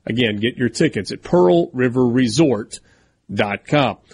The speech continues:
C Spire text line is open, six oh one, eight seven nine, four three nine five. That's six oh one, eight seven nine, four three nine five. If you hadn't been there lately, check out C Spire dot com. All kinds of promotions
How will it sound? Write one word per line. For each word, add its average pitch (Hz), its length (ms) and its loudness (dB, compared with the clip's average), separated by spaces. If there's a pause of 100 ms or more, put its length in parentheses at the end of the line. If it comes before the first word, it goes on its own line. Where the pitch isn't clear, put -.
(140)
C 220 180 0
Spire 196 240 2
text 196 320 -2
line 170 380 0
is 165 640 0
open, 147 380 -2
six - 260 -2
oh 180 120 2
one, 151 320 2 (100)
eight 214 280 0
seven 180 420 0
nine, 139 480 2 (360)
four 165 300 2
three 131 640 0 (100)
nine 120 500 0
five. 120 360 -4
That's 98 140 -12
six 170 200 -2
oh 170 40 2
one, 139 200 0
eight 139 120 -2
seven 143 240 -2
nine, 123 200 0
four 139 280 2
three 120 640 0
nine 117 320 -2
five. 143 160 2
If 110 60 -2
you 104 80 -2
hadn't 143 160 0
been 139 80 0
there 131 140 0
lately, 143 340 0
check - 220 0
out 139 160 -2
C 180 220 -4
Spire 151 580 0 (100)
dot 143 440 0
com. 147 460 0 (380)
All 185 280 2
kinds 180 400 0
of 151 120 0
promotions 151 840 2